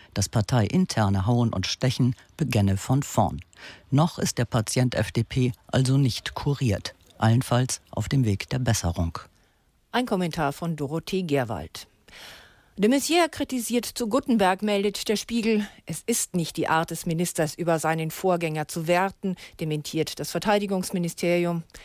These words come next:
Speaker 2: Wie immer sich Thomas de Maizière offiziell oder inoffiziell über seinen Vorgänger äußert oder nicht, das, was er an diesem Wochenende über den Zustand der Bundeswehr und die Vorarbeiten zur Bundeswehrreform gesagt hat,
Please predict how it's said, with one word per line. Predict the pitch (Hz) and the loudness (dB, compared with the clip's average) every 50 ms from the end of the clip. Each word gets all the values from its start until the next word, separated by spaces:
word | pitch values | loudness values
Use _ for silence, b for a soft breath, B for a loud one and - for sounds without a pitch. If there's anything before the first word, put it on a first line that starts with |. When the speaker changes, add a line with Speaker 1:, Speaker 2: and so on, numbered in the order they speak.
| B B B B B B - | B B B B B B -2
Speaker 2:
Wie | 226 233 262 | 0 2 4
immer | 247 220 190 | 4 4 2
sich | 165 165 160 156 - | 0 -2 -6 -8 -6
Thomas | - 180 170 170 170 160 | -4 -4 -2 -2 -2 -2
de | - - 165 | -2 -4 -4
Maizière | 165 165 156 - 180 175 170 - - | -4 -4 -4 -2 0 0 2 2 2
offiziell | 190 196 - 214 180 - - - 185 180 175 - | 0 0 0 -2 -4 -4 -4 -2 0 0 0 -2
oder | - 165 160 151 - - | -2 -2 0 0 -2 0
inoffiziell | - 202 202 - - 156 - 156 143 - - 170 156 165 160 - | 0 0 2 2 0 -4 -4 -6 -6 -4 -2 -2 -2 -2 -2 -4
über | - 196 190 185 175 | -4 -2 0 0 2
seinen | 196 180 175 170 170 165 160 | 2 0 0 0 -2 -4 -6
Vorgänger | - - 196 196 196 196 185 175 156 151 139 - | -6 -2 0 2 2 2 0 -2 -2 -2 -2 0
äußert | - 170 196 208 208 - 185 175 - | 2 2 2 2 0 -2 -2 -2 -2
oder | 147 135 147 139 139 | -4 -4 -4 -4 -2
nicht, | 147 165 196 190 - - B B B B B B B B - | 0 0 0 -2 -2 -6 B B B B B B B B 0
das, | 180 196 269 - - - 196 | 2 2 2 2 0 -2 -2
was | 185 175 - | -2 -2 0
er | 170 | 0
an | 135 165 170 170 | 0 0 -2 -2
diesem | 220 247 240 214 196 | -2 -2 0 0 2
Wochenende | 180 190 196 - 214 - - 202 202 196 196 | 2 0 0 0 -2 0 0 0 2 2 2
über | 165 160 165 151 147 | 0 2 0 -2 -2
den | 160 151 147 147 - | -2 -4 -6 -8 -8
Zustand | - - 226 - - - 180 170 - - - - | -8 -6 -6 -2 0 2 2 2 0 -4 -8 -8
der | 170 151 | -6 -2
Bundeswehr | 160 180 196 208 208 202 - - 180 175 175 - B B B B B B | 0 0 2 2 0 0 -2 0 2 2 2 0 B B B B B B
und | - 220 233 311 - - - - | -2 0 0 0 -2 -6 -8 -8
die | 165 151 | -8 -8
Vorarbeiten | - - 208 220 233 - - 165 165 170 165 160 160 - 160 147 | -6 -2 2 2 4 4 2 0 0 -2 -2 -2 -2 -4 -8 -8
zur | - 175 160 | -6 -8 -6
Bundeswehrreform | 156 175 180 185 190 185 175 - 180 170 165 160 156 151 151 143 - - - 165 175 202 226 233 | -4 -2 0 0 0 -2 -4 -4 -4 -2 -2 0 0 -2 -4 -6 -8 -6 -2 0 0 2 2 0
gesagt | 214 196 180 190 180 180 175 - | 0 0 2 2 0 0 0 -2
hat, | 190 170 | -2 -2